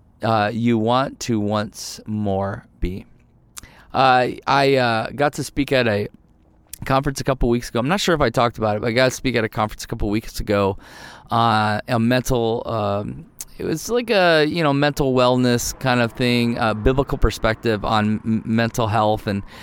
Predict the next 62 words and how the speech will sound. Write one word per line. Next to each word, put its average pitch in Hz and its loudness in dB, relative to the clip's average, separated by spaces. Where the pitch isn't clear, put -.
and, 127 4
uh, 123 4
they 120 0
asked 143 2
me 139 2
to 110 0
do 120 2
a 95 0
panel. 131 0
So - -4
I 101 0
did 135 -2
a 151 0
panel, 139 0
I - -8
podcast 131 0
that 120 -2
panel, 123 0
and - -2
it 113 2
was 80 -4
three, 139 0
I 127 0
had 117 -2
three 135 -2
different 123 -4
people 117 -4
up 101 -8
there, 104 0
up 113 -2
there, 107 0
uh, 104 -2
with 160 2
me, 120 -2
and, 165 2
and 165 2
then 160 4
it 147 0
was 139 2
like, 120 2
you 131 -2
could 123 -4
text - -2
in 117 2
your 107 0
questions 104 -2
and 104 -8
ask 101 -6
the 113 -16
questions. - -8
So 113 2
it 101 0
was 123 -6
really 170 4
cool. 123 2
Got 117 2
an 110 -2
awesome 135 2
time 120 0
to 113 -4
do 117 -2
that, 101 0